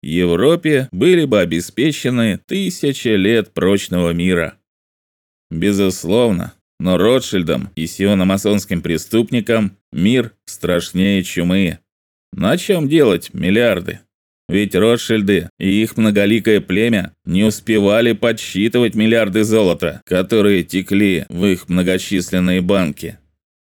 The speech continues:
Один только сынок Джеймс Ротшильд получил от Франции барышей почти семьсот миллионов франков за поставки оружия и другие сделки, что по тем временам было баснословной суммой.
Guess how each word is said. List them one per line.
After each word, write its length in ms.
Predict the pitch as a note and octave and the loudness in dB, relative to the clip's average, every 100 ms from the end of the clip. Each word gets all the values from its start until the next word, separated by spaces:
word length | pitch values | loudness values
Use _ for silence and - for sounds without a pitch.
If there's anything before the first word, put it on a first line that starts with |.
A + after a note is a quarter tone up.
| _ - | _ -4
Один 400 | F#2+ G#2+ D3 C#3 | -2 2 0 4
только 380 | C#3 B2 B2 | 2 4 0
сынок 500 | B2+ C3 B2+ C#3 B2+ | 0 0 0 2 0
Джеймс 480 | G2 G#2 C#3+ B2+ - | -2 0 0 0 0
Ротшильд 640 | A#2+ B2+ - F#2 D#2 - _ | 0 2 0 -4 -6 -8 _
получил 500 | F2+ F2+ F#2 - G2 | -2 0 -2 0 2
от 120 | F#2 | 0
Франции 600 | - B2 C3+ A2+ F2 D#2 - | 0 -2 0 -2 -2 -4 -4
барышей 500 | E2+ E2+ G#2 - B2+ | -2 0 0 0 0
почти 480 | A2+ A2 G#2+ - B2+ | 2 0 -2 -2 -2
семьсот 600 | G#2 - A#2 A#2+ D#3 C3 | -2 -2 -4 -2 0 0
миллионов 480 | B2+ A#2 B2+ B2+ A2+ | 2 2 2 2 0
франков 760 | - F2+ A2 B2+ A#2 - - - | -2 -4 -2 -2 -4 -4 -6 -8
за 240 | D#2 G2+ | -2 0
поставки 680 | G#2 A2 - - A#2 G#2+ - | 2 0 0 0 0 0 0
оружия 600 | G2+ A#2 A2+ F#2+ E2 C#2+ | 2 4 2 2 0 -2
и 100 | - | -2
другие 460 | F2+ G2+ A2 G2+ F2 | 0 0 2 2 0
сделки, 540 | E2+ E2+ A2+ E2+ - | 0 0 0 0 -4
что 240 | D#2+ - F2 | -6 -4 -2
по 160 | G2 | -2
тем 240 | F#2 F#2 F2 | 0 -2 0
временам 480 | F2 G2 A2+ G2 F#2 | 2 2 2 2 2
было 340 | F#2 E2+ - | 2 0 -2
баснословной 1040 | - F#2+ D3 - A#2 B2 - F#2 G#2 G2 F2 | -2 0 2 0 -2 -2 -2 0 2 2 0
суммой. 520 | - E2+ D#2 D2 | -2 -4 -4 -6